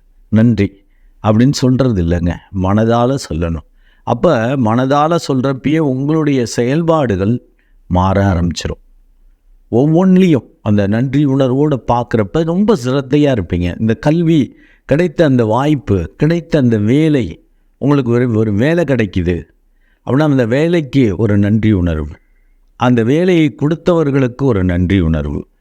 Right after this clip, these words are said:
அந்த, அந்த ஒரு உணர்வோடு இருந்துக்கணும். அந்த ஒரு ஃபீல், என்னதான் சுயநலம் பாதி ஒரு ப-, ஒரு தாக்கத்தை ஏற்படுத்தினாலும் அந்த நன்றி உணர்வு, அந்த தொழில் தர்மம்பாங்கல்ல,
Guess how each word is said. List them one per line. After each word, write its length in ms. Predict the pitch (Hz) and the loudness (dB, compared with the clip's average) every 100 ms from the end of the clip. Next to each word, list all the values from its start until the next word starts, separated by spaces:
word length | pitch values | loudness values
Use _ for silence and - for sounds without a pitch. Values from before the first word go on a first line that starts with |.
| _ _ _ | _ _ _
அந்த, 380 | 135 160 156 113 | -2 0 0 0
அந்த 280 | 123 131 | 0 0
ஒரு 200 | 123 120 | 0 -2
உணர்வோடு 580 | 113 143 151 151 160 139 | 0 0 0 0 0 0
இருந்துக்கணும். 500 | 98 87 82 82 78 _ _ _ _ _ _ _ | -2 -4 -6 -8 -12 _ _ _ _ _ _ _
அந்த 340 | 127 175 170 | 0 2 2
ஒரு 220 | 156 120 101 | 2 0 -2
ஃபீல், 220 | - 123 87 - _ | -2 -2 -2 -10 _
என்னதான் 500 | 101 117 131 160 180 | 0 2 2 0 -2
சுயநலம் 680 | - 156 156 160 143 117 87 | 0 0 2 2 2 0 0
பாதி 380 | 117 131 127 - - - - | 0 0 -2 -4 -12 -20 -4
ஒரு 240 | 110 104 | -2 0
ப-, 260 | 98 101 90 | 0 0 0
ஒரு 200 | 104 104 | -2 -2
தாக்கத்தை 600 | 131 139 - 117 123 113 | -2 -2 -4 -2 0 0
ஏற்படுத்தினாலும் 840 | 110 117 101 95 92 87 80 95 127 _ _ | -2 -2 -2 0 0 -2 -4 -6 -10 _ _
அந்த 220 | 110 120 | -2 0
நன்றி 340 | 127 143 180 175 | 2 0 0 2
உணர்வு, 480 | 151 117 90 82 - | 2 2 -2 -6 -8
அந்த 520 | - 107 107 98 92 87 85 _ | -2 0 0 0 -2 -4 -8 _
தொழில் 400 | - 175 190 175 | -2 0 2 0
தர்மம்பாங்கல்ல, 1040 | 123 127 131 139 135 120 104 98 92 95 | 2 0 0 0 0 0 2 2 0 -2